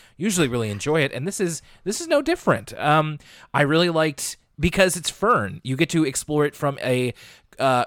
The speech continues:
creative standpoint of what it's like to have your work, uh, used, what it's like to have your talent used for profit. And because I think, uh, oftentimes it's more like your hard physical labor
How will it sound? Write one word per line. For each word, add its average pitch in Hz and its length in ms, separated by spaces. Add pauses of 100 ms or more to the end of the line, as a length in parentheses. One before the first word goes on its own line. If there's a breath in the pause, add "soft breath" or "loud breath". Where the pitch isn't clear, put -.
creative 165 720
standpoint 101 800
of 120 120
what 151 160
it's 165 140
like 143 220
to 139 60
have 135 260
your 127 120
work, 117 420 (480 soft breath)
uh, 113 360 (220)
used, 120 640
what 135 220
it's 160 100
like 196 120
to 170 80
have 175 120
your 165 100
talent 170 340
used 139 380
for 127 260
profit. 123 600 (460 loud breath)
And 113 460 (100)
because 139 280
I 147 60
think, 170 200
uh, 147 160
oftentimes 139 460
it's 113 120
more 127 140
like 117 240
your 120 240
hard 127 560
physical 139 600
labor 104 500